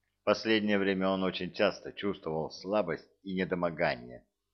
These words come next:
ну, что-то вроде непрекращающегося вялотекущего гриппа.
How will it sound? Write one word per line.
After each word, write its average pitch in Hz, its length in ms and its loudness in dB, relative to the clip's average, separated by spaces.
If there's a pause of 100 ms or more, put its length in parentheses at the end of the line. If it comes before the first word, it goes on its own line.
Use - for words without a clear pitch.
(180)
ну, 170 160 -2
что-то 160 420 2
вроде 110 360 4
непрекращающегося 87 1700 2 (520)
вялотекущего 90 1160 0
гриппа. 73 580 -10